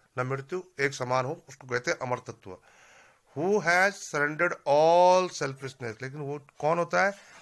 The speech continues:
जो अपने सारे स्वार्थों को त्याग कर देता है, वही इस, अ, <coughs> अमर तत्व को प्राप्त करता है, यानी कि जीवन मरण के बंधन से दूर होता है। The Buddha said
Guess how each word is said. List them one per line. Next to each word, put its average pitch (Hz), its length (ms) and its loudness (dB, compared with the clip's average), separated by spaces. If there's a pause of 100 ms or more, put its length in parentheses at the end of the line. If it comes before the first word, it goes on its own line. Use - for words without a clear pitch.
(160)
जो 127 100 -6
अपने 139 220 -8
सारे 139 340 2
स्वार्थों 127 520 -4
को 156 140 -8
त्याग 120 280 0
कर 120 200 -6
देता 113 380 -6
है, 196 300 0 (420)
वही 120 240 -4
इस, 165 380 -8
अ, 139 320 -6 (1000)
<coughs> 190 300 2
अमर 147 180 -2
तत्व 156 320 -6 (300)
को 175 140 -2
प्राप्त 151 480 0
करता 113 260 -6
है, 107 60 -2
यानी 127 140 -8
कि 160 120 -8
जीवन 139 320 -6
मरण 131 260 -4
के 123 140 -8
बंधन 113 340 -8
से 220 320 0 (320)
दूर 143 260 -4
होता 101 420 -8
है। 92 120 -20 (760)
The 117 100 -6
Buddha 156 400 4
said 139 320 -2